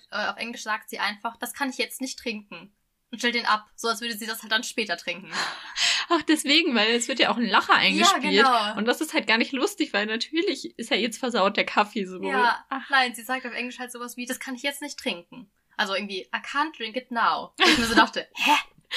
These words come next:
Speaker 2: Ja, vielleicht müssen sich die Aromen
Speaker 1: Ja.
Speaker 2: noch ein wenig verteilen.
Speaker 1: Genau. Dann ganz kurz noch, im Hintergrund sieht man zwischendurch immer wieder in Central Perk so ein Schild, wo drauf steht, äh, Salada Coffee oder Salada Co-,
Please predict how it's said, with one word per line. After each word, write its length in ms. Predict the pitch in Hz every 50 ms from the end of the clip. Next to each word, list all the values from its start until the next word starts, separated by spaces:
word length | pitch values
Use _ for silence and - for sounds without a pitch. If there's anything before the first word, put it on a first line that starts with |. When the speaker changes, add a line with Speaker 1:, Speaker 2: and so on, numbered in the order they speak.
| - - - - -
Speaker 2:
Ja, 140 | 220 220 233
vielleicht 280 | 233 240 220 254 233 -
müssen 220 | 233 - 254 233
sich 160 | 233 240 233 -
die 120 | - -
Aromen 360 | 240 226 - - 240 240 262 277
Speaker 1:
Ja. 120 | 302 285
Speaker 2:
noch 160 | 240 - -
ein 120 | 226 226 220
wenig 220 | 233 233 240 -
verteilen. 960 | - - - - - - - 247 247 294 330 339 302 254 - 180 190 202 - - - - - -
Speaker 1:
Genau. 220 | 247 214 190 180 180 - - - -
Dann 120 | 214 214
ganz 240 | 220 233 269 - -
kurz 200 | - 302 - -
noch, 140 | 269 285 - - -
im 80 | 233 214
Hintergrund 480 | 220 277 285 - 254 - 202 202 196
sieht 160 | 202 214 208 -
man 160 | 233 226 214
zwischendurch 500 | - - - - 254 220 208 208 208 208
immer 180 | 220 226 220
wieder 160 | 214 202 202 190
in 60 | 202
Central 320 | - - 208 208 - -
Perk 460 | _ _ - 214 202 196 214 220 - _ - _ _ _
so 100 | - -
ein 100 | 190 196
Schild, 440 | 202 - - 269 220 180 170 - - _
wo 60 | 185
drauf 280 | - - - 175 190 -
steht, 360 | - - 220 220 226 - - _ _ _ _ - - _ _ _ _ _ _ _ _ _ _ _ _ _ _ - _ -
äh, 340 | 220 214 208 202 202 196 - - _ _ _ _ _ _ _ _ _ _
Salada 560 | 208 202 196 190 196 190 202 226 233 233 233 233
Coffee 640 | _ _ - 240 240 240 _ - 302 302 330 370 349
oder 320 | 269 214 208 208 214 208 208
Salada 440 | 208 - - 208 214 220 226 226 214
Co-, 220 | _ - - 240